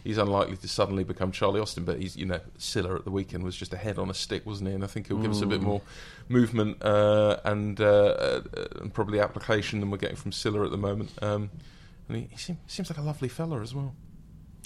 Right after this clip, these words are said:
Speaker 2: Do you feel like, uh, we'll come on to, to transfers next, but do you, it almost feels like we are now in pre-season, <laughs> and this is not the first time we've said it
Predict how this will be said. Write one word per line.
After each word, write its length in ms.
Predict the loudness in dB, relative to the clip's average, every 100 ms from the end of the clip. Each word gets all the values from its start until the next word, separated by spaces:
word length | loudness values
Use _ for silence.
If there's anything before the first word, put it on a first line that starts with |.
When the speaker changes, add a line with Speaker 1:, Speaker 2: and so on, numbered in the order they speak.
| -18 -18 -20 -12
Speaker 2:
Do 100 | -6
you 60 | -6
feel 360 | 0 4 6
like, 520 | 8 6 2 -2 -10 -2
uh, 180 | -2 0
we'll 220 | 0 2
come 240 | 6 6 8
on 120 | 6
to, 180 | 4 -2
to 240 | -2 -4
transfers 560 | 0 0 0 -2 -4 -2
next, 220 | -2 -2
but 140 | -6 -8
do 120 | -6
you, 140 | -8 -8
it 140 | -8 -4
almost 340 | 0 0 0
feels 300 | 2 4 4
like 460 | 6 6 6 2 -8 -12 -20 -20 -20 -20 -20 -20 -20 -20 -20 -20 -10
we 220 | 0 4 8
are 360 | 8 6 4 2
now 340 | 2 2 2
in 140 | 2 -2
pre-season, 1040 | -4 -4 -4 0 0 0 -2 -4 0 0 -2 -16
<laughs> 200 | -20 -2
and 240 | 6 8 8
this 180 | 6 2
is 120 | 2
not 240 | 2 2
the 80 | -2
first 340 | 0 0 0
time 280 | 0 0 0
we've 160 | -2 -4
said 240 | -6 -6
it 160 | -6